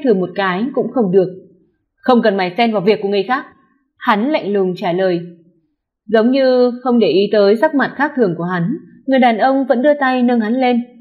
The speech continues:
"Tôi có xe, có muốn tôi đưa anh đi bệnh viện kiểm tra hay không?" Đúng vậy, hắn nhất định là có rất nhiều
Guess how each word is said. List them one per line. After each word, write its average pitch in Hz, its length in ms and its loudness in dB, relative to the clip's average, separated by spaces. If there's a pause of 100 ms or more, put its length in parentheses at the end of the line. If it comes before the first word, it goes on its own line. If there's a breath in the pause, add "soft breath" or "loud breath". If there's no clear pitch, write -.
(400)
"Tôi 226 120 4
có 240 180 2
xe, 226 240 2 (260)
có 240 100 2
muốn 247 220 6
tôi 262 180 4
đưa 254 80 2
anh 254 180 2
đi 254 100 2
bệnh 185 200 0
viện 190 280 0
kiểm 208 160 2
tra 240 120 0
hay 233 180 2
không?" 226 140 -4 (800)
Đúng 185 180 2
vậy, 208 120 0 (460)
hắn 202 200 0
nhất 269 80 4
định 226 280 2
là 170 140 -4
có 185 180 2
rất 285 160 2
nhiều 208 200 0